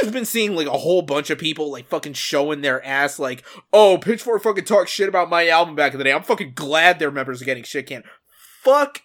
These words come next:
you. Fuck off. Delete your account.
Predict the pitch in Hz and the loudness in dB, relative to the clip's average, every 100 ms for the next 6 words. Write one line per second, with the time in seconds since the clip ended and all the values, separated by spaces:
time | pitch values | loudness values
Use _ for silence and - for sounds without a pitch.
0 | _ 127 127 143 135 98 87 87 _ _ | _ -10 -2 0 0 -4 -16 -20 _ _
1 | _ _ _ _ - 175 269 - 208 190 | _ _ _ _ 0 2 2 4 4 4
2 | 190 185 _ _ _ - 131 135 180 226 | 2 -2 _ _ _ -8 -6 -6 -6 -4
3 | 277 262 220 202 185 185 | -4 -2 0 2 2 -2